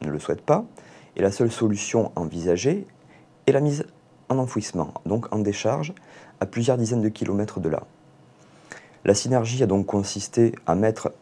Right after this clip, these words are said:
la coopérative en contact avec une entreprise de travaux publics, qui a trouvé le sable de fort bonne qualité,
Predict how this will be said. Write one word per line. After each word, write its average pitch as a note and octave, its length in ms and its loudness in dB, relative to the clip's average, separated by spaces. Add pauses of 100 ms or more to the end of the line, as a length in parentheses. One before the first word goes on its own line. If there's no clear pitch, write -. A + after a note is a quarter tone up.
(200)
la G2+ 120 4
coopérative A2+ 640 0
en F#2 100 0
contact F#2 580 -2 (180)
avec F#2 260 2
une F#2+ 60 -2
entreprise F2+ 580 -6 (680)
de D#2+ 160 -4
travaux F2 260 0
publics, D3 480 -2 (720)
qui - 120 -2
a E2+ 60 2
trouvé E2 220 0
le D#2 60 -4
sable E2+ 260 -4
de - 40 -6
fort F2 220 0
bonne E2 220 0
qualité, E2 440 0